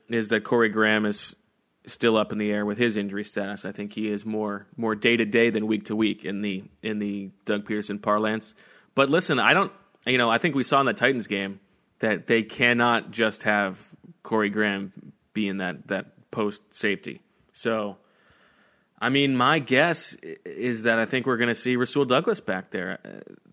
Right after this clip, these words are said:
they didn't see, it doesn't sound like, uh, they have settled on anything, or at least they certainly were not tipping their cap. But, I mean, listen, the options are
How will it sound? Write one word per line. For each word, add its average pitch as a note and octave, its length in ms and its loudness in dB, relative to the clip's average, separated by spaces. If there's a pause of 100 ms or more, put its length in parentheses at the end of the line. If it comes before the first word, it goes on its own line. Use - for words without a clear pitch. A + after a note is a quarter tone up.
they B2 220 2
didn't C#3+ 200 2
see, C3+ 320 0
it A#2 120 0
doesn't D3+ 280 0
sound B2 360 2
like, A2 260 -2
uh, G#2+ 300 0
they G#2+ 180 -2
have G#2+ 280 -4
settled B2+ 260 2
on C3 140 2
anything, C#3 340 -2
or A2+ 80 0
at G#2 80 -2
least G#2 220 -6
they G2+ 120 -4
certainly G#2 300 -4
were G#2 80 -6
not G#2 180 -6 (160)
tipping A#2 260 -4
their G#2 120 -2
cap. A2+ 400 0 (380)
But, - 280 -2
I A#2 60 -2
mean, A#2+ 240 0
listen, B2 240 -2
the G#2 100 -2
options A2+ 400 2
are G#2+ 380 2